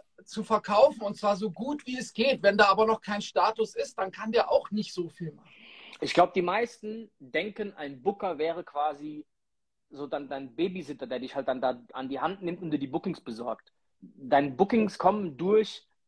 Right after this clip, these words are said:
Speaker 2: zu neunzig Prozent Marketing so, weil du den Namen gemacht hast oder du für irgendwas stehst und Leute dich halt auch haben möchten. Natürlich
Speaker 1: Ja.
Speaker 2: kann ein Booker dir auch ab und zu, von mir aus wird Ray angefragt, kann er den Termin nicht,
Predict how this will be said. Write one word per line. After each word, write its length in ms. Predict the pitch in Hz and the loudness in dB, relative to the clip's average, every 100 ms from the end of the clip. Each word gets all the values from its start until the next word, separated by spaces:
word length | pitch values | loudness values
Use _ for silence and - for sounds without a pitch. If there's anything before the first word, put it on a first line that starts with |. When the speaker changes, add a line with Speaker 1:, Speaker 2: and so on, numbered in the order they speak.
| _ | _
Speaker 2:
zu 100 | - | -12
neunzig 400 | 143 151 175 165 | -4 -2 -2 -8
Prozent 480 | - 147 185 208 185 - | -12 -8 -4 -6 -8 -14
Marketing 680 | 147 143 196 175 - 127 | -6 -4 -4 -6 -10 -14
so, 200 | 117 117 - | -14 -16 -8
weil 140 | 131 | -6
du 80 | 139 | -4
den 160 | 135 | -4
Namen 260 | 139 147 190 | -2 -2 0
gemacht 260 | 170 170 - | -2 -4 -4
hast 140 | 165 | -6
oder 100 | 147 | -6
du 80 | 139 | -8
für 140 | - | -8
irgendwas 380 | 143 165 151 127 | -6 -6 -6 -6
stehst 280 | - 202 - | -2 -2 0
und 60 | |
Leute 220 | 147 160 147 | -2 -2 -4
dich 120 | 156 | -10
halt 120 | 156 | -10
auch 120 | 135 | -4
haben 280 | 160 180 156 | 0 0 0
möchten. 260 | 127 - - _ - | -6 -10 -20 _ -10
Natürlich 380 | 139 - 233 226 | -8 -4 -6 -4
Speaker 1:
Ja. 80 | 160 | -6
Speaker 2:
kann 120 | 190 | -6
ein 240 | 160 139 | -6 2
Booker 380 | 175 226 233 247 _ _ _ | 2 4 0 -2 _ _ _
dir 300 | 135 180 - | -4 -4 -2
auch 320 | 202 - - | -4 -6 -10
ab 180 | 175 - | -12 -12
und 160 | 147 | -18
zu, 220 | - 240 | -12 -12
von 160 | 254 160 | -10 -10
mir 180 | 165 175 | -10 -8
aus 120 | 160 | -8
wird 140 | 156 139 | -6 -2
Ray 140 | 151 | -2
angefragt, 540 | 160 226 190 214 202 | -2 -6 -2 0 -2
kann 200 | - 175 | -2 -4
er 40 | 202 | -2
den 140 | 202 | -6
Termin 280 | 196 196 196 | -6 -6 -4
nicht, 180 | 196 | -4